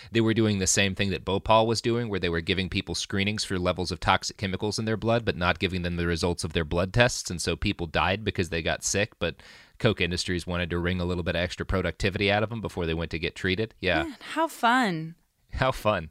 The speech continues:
Speaker 2: How
Speaker 1: So
Speaker 2: fun.
Speaker 1: if, <laughs> if the ad is for Koch Industries, they have in fact contributed to industrial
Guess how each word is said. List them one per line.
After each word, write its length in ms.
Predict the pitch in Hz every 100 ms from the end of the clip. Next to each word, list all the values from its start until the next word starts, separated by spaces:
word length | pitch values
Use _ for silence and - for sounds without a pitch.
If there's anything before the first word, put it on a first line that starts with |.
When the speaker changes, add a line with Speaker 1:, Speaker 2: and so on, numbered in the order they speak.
| _
Speaker 2:
How 280 | - 220 214
Speaker 1:
So 240 | - 208
Speaker 2:
fun. 120 | 156 -
Speaker 1:
if, 220 | 196 165 _ -
<laughs> 400 | - - - -
if 180 | 196 165
the 180 | 196 190
ad 220 | 226 240
is 120 | 202
for 160 | - 175
Koch 320 | - 185 143
Industries, 640 | 143 131 110 - 92 73 - - -
they 160 | 165 160
have 200 | 160 147
in 100 | 135
fact 420 | 151 139 - -
contributed 640 | 135 113 127 110 110 101
to 100 | 107 101
industrial 640 | 98 107 - 113 101 90